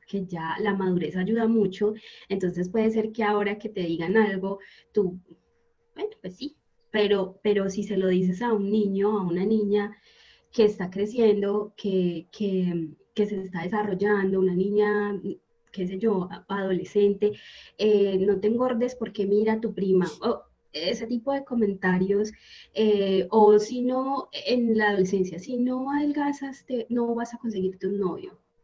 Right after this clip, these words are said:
Y si yo estoy en la etapa de la adolescencia, donde esa es la vida, ¿sí?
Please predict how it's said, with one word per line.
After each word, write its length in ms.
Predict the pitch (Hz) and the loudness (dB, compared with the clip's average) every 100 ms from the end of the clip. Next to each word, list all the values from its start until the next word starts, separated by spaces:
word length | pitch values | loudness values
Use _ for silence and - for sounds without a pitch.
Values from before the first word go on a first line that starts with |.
| _ | _
Y 140 | 233 220 | 0 0
si 180 | 202 | 0
yo 140 | 180 185 | 0 0
estoy 420 | 247 - 294 294 | 0 0 0 2
en 120 | 294 | 2
la 100 | 277 | 0
etapa 400 | 214 - 185 208 247 | 0 -4 -4 -4 -2
de 60 | |
la 120 | 226 214 | 0 0
adolescencia, 800 | 185 180 - 175 165 - 185 180 - - - - | 0 -2 -2 -4 -4 -2 -2 -2 -10 -20 -14 4
donde 580 | 226 220 202 196 185 185 _ - | 6 6 4 0 -2 -4 _ 4
esa 340 | 240 226 254 | 6 6 2
es 60 | 262 | 2
la 160 | 277 | 2
vida, 500 | 277 240 190 190 220 - | 2 2 0 -2 -4 -8
¿sí? 420 | _ 214 214 381 | _ -6 -2 -4